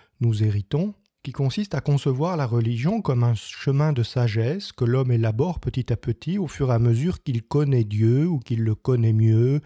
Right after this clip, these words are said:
ou qu'il le rationalise davantage. Il peut adopter des discours et des pratiques qui le rapprocheraient de Dieu. Non, nous sommes perdus, c'est-à-dire que nous sommes naufragés.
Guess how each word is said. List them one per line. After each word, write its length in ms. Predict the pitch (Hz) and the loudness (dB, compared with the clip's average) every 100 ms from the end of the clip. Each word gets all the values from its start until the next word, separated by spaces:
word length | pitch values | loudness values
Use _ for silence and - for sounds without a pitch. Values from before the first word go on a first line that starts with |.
| - _ | -8 _
ou 80 | 113 | -12
qu'il 220 | - 117 | -6 -2
le 100 | 110 | 0
rationalise 960 | 101 104 123 - 135 123 120 123 131 113 | 0 -2 -4 -2 0 2 0 0 -2 0
davantage. 800 | 113 107 101 - 101 110 151 - - | 0 2 0 -2 -8 -8 -10 -18 -8
Il 140 | 127 107 | -6 -2
peut 120 | 147 | -2
adopter 380 | 135 123 - 160 | 0 -2 0 0
des 120 | 143 | 0
discours 480 | 107 95 - 196 156 | -2 -4 -2 0 2
et 60 | |
des 120 | 120 | 0
pratiques 580 | 113 110 101 - 202 - _ _ - | 0 -4 -4 -4 -6 -8 _ _ -4
qui 260 | 156 170 | -2 0
le 180 | 127 127 | 2 2
rapprocheraient 840 | 113 120 - - 123 - 104 117 | 2 -2 -4 -4 -4 -2 0 0
de 100 | 113 | 0
Dieu. 300 | 101 101 95 - _ _ _ - | -2 -4 -8 -10 _ _ _ -2
Non, 260 | 180 175 - _ _ - | 0 -2 -6 _ _ 0
nous 160 | 151 | 0
sommes 460 | 151 - 165 202 220 _ _ - | 0 0 0 0 -4 _ _ -4
perdus, 480 | 180 147 104 82 _ _ _ _ - | -2 0 -2 -4 _ _ _ _ -8
c'est-à-dire 640 | 131 127 131 170 202 - | -4 -2 -2 0 -2 -2
que 80 | 151 | 0
nous 200 | 139 139 | 2 0
sommes 320 | - 127 107 | 0 0 2
naufragés. 800 | 139 208 - 123 107 104 98 | 2 0 -2 0 2 2 2